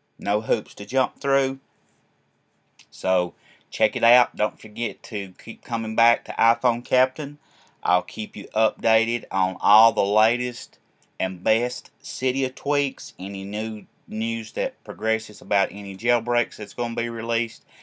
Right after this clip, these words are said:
I have all that here, so bookmark it and keep coming back and keep watching my YouTube videos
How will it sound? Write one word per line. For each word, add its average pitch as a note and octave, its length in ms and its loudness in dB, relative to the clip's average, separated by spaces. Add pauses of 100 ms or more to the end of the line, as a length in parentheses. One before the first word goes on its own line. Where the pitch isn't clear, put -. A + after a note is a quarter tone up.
(140)
I D#2+ 80 -10
have F#2+ 260 0
all G2+ 180 8
that G#2 220 2
here, C3+ 500 -2 (360)
so F#2 200 -8
bookmark A2+ 720 0
it A#2 100 -6
and G2 160 -6
keep A2+ 240 -10
coming A2+ 340 -2
back A2+ 380 4
and F#2+ 120 -14
keep A2 240 -10
watching G#2+ 360 0
my F#2 180 -2
YouTube A#2 520 -8
videos A2 720 0